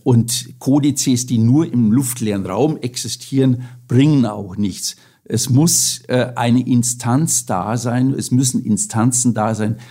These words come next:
die das Feld beobachten und die, äh, sozusagen diejenigen, die Regeln verletzen, die in den Kodizes stehen, damit konfrontieren und vielleicht auch bestrafen. Die Bestrafung ist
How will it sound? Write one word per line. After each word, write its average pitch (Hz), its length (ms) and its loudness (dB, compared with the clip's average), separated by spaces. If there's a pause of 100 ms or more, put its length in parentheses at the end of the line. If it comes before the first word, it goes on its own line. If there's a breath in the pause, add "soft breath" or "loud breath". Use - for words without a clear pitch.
(180 loud breath)
die 117 80 0
das 104 240 2
Feld 123 400 0
beobachten 123 800 -2
und 113 460 0 (400 soft breath)
die, 123 360 2 (240)
äh, - 140 -2
sozusagen 113 600 -2
diejenigen, 117 600 2
die 101 200 0
Regeln 104 480 0
verletzen, 123 800 -2 (340 loud breath)
die 120 80 0
in 110 60 4
den 110 100 0
Kodizes 101 520 -4
stehen, 113 500 0 (120 loud breath)
damit 107 300 0
konfrontieren 110 880 0
und 107 280 -2
vielleicht 98 440 -2
auch - 140 -10
bestrafen. 90 560 -4
Die - 80 -6
Bestrafung - 500 -4
ist - 300 -6